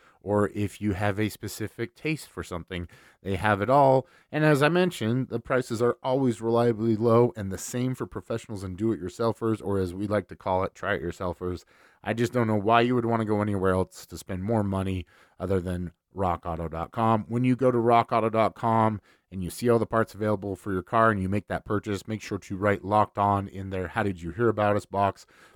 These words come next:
so they know that we sent you, so they know that you're a listener here at Locked On,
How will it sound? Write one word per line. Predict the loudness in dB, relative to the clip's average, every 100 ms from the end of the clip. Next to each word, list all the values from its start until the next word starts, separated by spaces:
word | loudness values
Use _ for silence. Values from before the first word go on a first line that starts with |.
| _ _
so | -6 -2
they | 2 4
know | 4 4
that | 2
we | -2
sent | -6 -6 -8 -6
you, | -6
so | -6 -6
they | 0 0
know | 2 -2
that | -2
you're | -4 -4
a |
listener | -2 -4 -6 -8
here | -6 -6
at | -8
Locked | -8 -8 -2
On, | 2 2